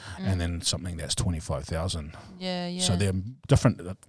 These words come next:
Speaker 2: according to different businesses. So
Speaker 1: Yeah,
Speaker 2: it's
Speaker 1: yeah.
Speaker 2: just sitting down, mapping those out and thinking, "What are those?"
Speaker 1: Yeah.
Speaker 2: But all, the thing about it is all of those products that you're offering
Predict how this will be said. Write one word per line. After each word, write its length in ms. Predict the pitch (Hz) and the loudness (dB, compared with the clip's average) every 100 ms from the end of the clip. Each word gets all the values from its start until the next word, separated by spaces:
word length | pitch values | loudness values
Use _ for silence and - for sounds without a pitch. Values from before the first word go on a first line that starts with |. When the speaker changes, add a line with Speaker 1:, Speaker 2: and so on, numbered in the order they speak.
| - | -12
Speaker 2:
according 300 | - - 95 | -2 -2 -2
to 80 | - | -4
different 300 | - 85 - | -6 -6 0
businesses. 520 | 117 113 - 80 - | 0 0 -2 -4 -2
So 180 | - 87 | -2 0
Speaker 1:
Yeah, 340 | 185 180 180 | -2 -2 -2
Speaker 2:
it's 120 | 180 | -2
Speaker 1:
yeah. 40 | 185 | 4
Speaker 2:
just 240 | - - | 8 10
sitting 220 | - 160 | 10 12
down, 320 | 147 113 101 92 - - | 10 10 8 2 -4 -2
mapping 380 | 117 135 165 151 | 4 6 8 8
those 220 | 135 107 | 8 8
out 240 | 101 82 | 6 4
and 100 | 95 | 2
thinking, 300 | - 104 95 - | 2 2 0 -4
"What 280 | 85 95 95 | -4 0 2
are 160 | 92 | 2
those?" 380 | 85 78 - - - 165 180 | 0 -4 -10 -12 -12 -10 -6
Speaker 1:
Yeah. 140 | 175 | 2
Speaker 2:
But 120 | 170 | 4
all, 100 | - | 4
the 140 | 135 117 | 4 4
thing 260 | - 143 208 | 8 8 10
about 300 | 147 123 139 | 10 10 10
it 120 | 110 | 8
is 140 | 95 - | 4 2
all 300 | - 143 214 214 | 8 10 12 10
of 60 | |
those 580 | 151 135 87 98 147 - - _ _ _ _ _ _ - _ _ _ | 10 8 6 2 0 -4 -12 _ _ _ _ _ _ -20 _ _ _
products 440 | - 117 113 - - | 2 2 2 -2 -2
that 120 | 87 | -2
you're 140 | 87 | -2
offering 500 | - 107 - 80 85 | 0 0 0 -2 -4